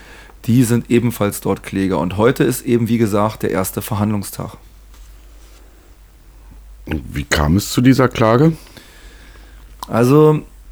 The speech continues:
Speaker 1: da müsste ich jetzt noch mal ein bisschen ausholen. Es gibt ja Gefangenenkämpfe in Pennsylvania, nicht nur in Pennsylvania, eigentlich in allen U-S-Bundesstaaten. Es gibt dort eine Masseninhaftierung in diesem Land. Knapp zweieinhalb Millionen Gefangene sind dort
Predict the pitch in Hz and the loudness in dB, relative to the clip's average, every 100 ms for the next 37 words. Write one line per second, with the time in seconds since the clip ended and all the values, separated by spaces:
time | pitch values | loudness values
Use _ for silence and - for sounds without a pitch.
0 | - - - - - - - - - 117 | -20 -20 -20 -20 -20 -20 -20 -10 -2 0
1 | 120 123 123 123 117 - - 127 135 139 | 2 2 2 0 -2 -10 -8 -4 -4 -4
2 | 139 127 131 123 123 123 - 113 120 170 | -4 -2 -2 0 0 0 -4 -2 2 2
3 | - 117 123 143 180 151 - - - - | 0 -2 0 0 -2 -6 -14 -20 -20 -20
4 | - - 120 - 139 127 117 - 127 143 | -20 -8 -6 -2 0 0 0 0 0 0
5 | 143 139 147 131 123 127 120 113 120 131 | 0 -2 -4 -6 -4 -4 -4 0 0 2
6 | 147 143 147 127 117 110 113 104 110 - | 0 0 -2 -4 -6 -4 -4 -4 -6 -6
7 | 107 110 110 101 104 107 101 110 117 110 | -6 -4 -2 -4 -8 -8 -4 -2 -2 -4
8 | - 107 104 - 104 101 - 107 - 113 | -6 -8 -6 -8 -8 -8 -8 -12 -12 -8
9 | 113 107 104 101 113 - 120 113 - 110 | -8 -6 -4 -2 -2 -4 -6 -8 -8 -8
10 | 107 104 98 104 101 104 127 - - - | -8 -10 -8 -8 -6 -6 -10 -18 -20 -20
11 | - - - - - - 110 107 - 107 | -20 -20 -20 -20 -20 -12 -6 -6 -4 -4
12 | 107 107 104 107 107 107 104 - 110 113 | 0 -2 -2 -4 -2 -2 -4 -4 -2 0
13 | 110 110 104 - - - - - - 107 | 0 0 -4 -12 -20 -20 -20 -20 -10 -6
14 | 101 107 107 107 - - | -4 -2 0 0 -4 -12